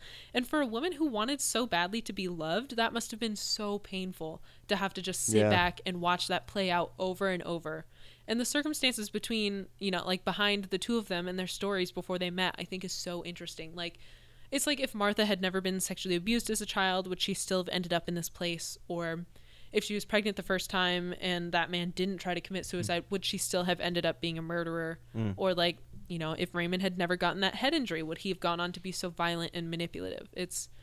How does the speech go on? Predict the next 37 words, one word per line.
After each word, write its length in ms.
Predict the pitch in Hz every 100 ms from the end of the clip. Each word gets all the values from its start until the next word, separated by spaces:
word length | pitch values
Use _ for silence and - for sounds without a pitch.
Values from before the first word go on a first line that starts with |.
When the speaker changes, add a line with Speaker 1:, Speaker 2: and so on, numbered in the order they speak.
| -
Speaker 2:
Huh. 80 | 101 98
Speaker 1:
it's 120 | - 254
like 160 | 254
this 120 | 262 -
series 840 | - - - - 269 285 349 349
of 100 | 214
unfortunate 720 | - 202 196 196 196 208 185
events 420 | 175 165 165 - -
that 260 | 175 - 175
lead 280 | 185 202 196
these 180 | 180
two, 500 | - - 175 165 160 - - 190
these 180 | 180
two 220 | - 190 170
to 160 | 185
each 180 | 180 -
other, 260 | 190 175 165 -
and 320 | 170 165 -
Speaker 2:
Yeah. 260 | 208 208 - - - -
Speaker 1:
they 200 | 170 175
make, 200 | 175 190
like, 140 | 180
this 160 | 165 - 180
horrifically 480 | 175 170 170 170
perfect 340 | - 165 160 165
match. 440 | 165 165 - - - - - - - - - - - - - - - -
But 100 | 170
anyways, 420 | 175 175 175 - -
that's 160 | 190 -
my 80 | 226
case. 500 | 226 226 - - - -
I 140 | 180 170
Speaker 2:
Wow. 240 | 117 123
Speaker 1:
thought 200 | 107 175
it 60 | 180
was 140 | 180
interesting. 480 | 175 165 - 156